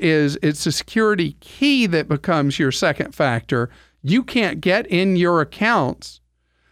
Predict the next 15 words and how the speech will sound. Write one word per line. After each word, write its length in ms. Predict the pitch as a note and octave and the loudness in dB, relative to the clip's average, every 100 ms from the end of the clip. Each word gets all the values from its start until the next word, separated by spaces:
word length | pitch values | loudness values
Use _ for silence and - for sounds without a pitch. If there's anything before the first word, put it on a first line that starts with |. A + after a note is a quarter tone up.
| - | -4
unless 500 | E3+ E3 F#3 F3+ - | 0 2 2 0 0
you 400 | F#3+ E3+ D#3 D#3 _ _ _ _ _ _ _ | 2 4 2 0 _ _ _ _ _ _ _
insert 540 | F3+ F3 D3+ A#3+ A3+ G#3+ | -2 0 0 2 2 2
your 180 | F3+ D#3+ | 0 0
security 560 | - - A#3 A3+ G3+ | -2 0 0 2 -2
key 320 | - G3+ E3+ | -2 -2 0
usually 680 | D3+ F#3 A3 F3+ E3+ D#3 E3 - _ _ _ _ _ | 2 2 2 2 2 0 -2 -6 _ _ _ _ _
in 260 | E3+ D#3+ D#3 | 0 0 2
the 100 | D3 | 0
U 240 | D#3+ G3 | 2 2
S 200 | E3+ C#3+ | 2 0
B 460 | D3+ D#3 E3+ E3+ - _ _ - | -2 0 2 0 -2 _ _ -4
of 200 | D#3 D#3+ | -2 0
a 40 | |
laptop. 760 | E3 D#3 C#3+ C#3+ F#3 D3 C#3 | 0 0 -2 -2 0 2 0